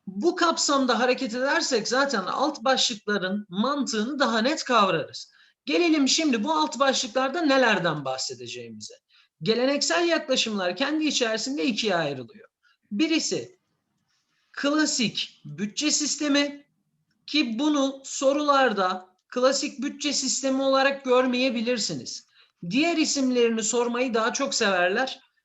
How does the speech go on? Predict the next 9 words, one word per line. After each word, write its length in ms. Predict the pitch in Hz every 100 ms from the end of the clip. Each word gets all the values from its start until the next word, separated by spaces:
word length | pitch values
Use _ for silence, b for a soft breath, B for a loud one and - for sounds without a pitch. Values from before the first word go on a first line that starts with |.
| _
Bir 320 | 180 302 302 240
diğer 280 | 220 190
ismi 480 | 175 170 139 123 101 _ _ -
örgüt, 680 | 247 269 220 269 262 - - _ _ _ _ _ _ _ _ _ _ _ -
bir 520 | 165 262 285 294 233
diğer 340 | 233 190 165
ismi 640 | 165 254 226 - 247 254 247 - _
harcama 680 | - 254 262 220 247 240 233
kalemi. 520 | 202 151 120 107 -